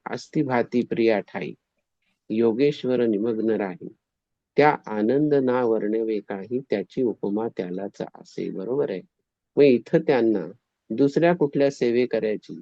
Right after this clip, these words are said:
कोणी वारा घाल-, घाल-, वारा घालेल का, एसी लावेल का,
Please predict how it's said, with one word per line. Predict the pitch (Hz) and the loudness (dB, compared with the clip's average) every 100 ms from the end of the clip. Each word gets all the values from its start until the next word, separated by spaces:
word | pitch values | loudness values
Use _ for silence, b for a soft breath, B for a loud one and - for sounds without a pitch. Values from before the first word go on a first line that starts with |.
| - _ | -20 _
कोणी | 117 120 | 0 4
वारा | 117 110 117 | 4 4 2
घाल-, | 113 107 104 101 | 0 -2 -6 -6
घाल-, | 87 110 107 107 | -2 2 2 2
वारा | 87 110 123 | 2 2 2
घालेल | 117 113 110 107 | 2 2 0 0
का, | 117 | 2
एसी | 110 104 120 120 | 2 0 -2 0
लावेल | 113 107 107 | 2 2 0
का, | 98 110 | -2 -6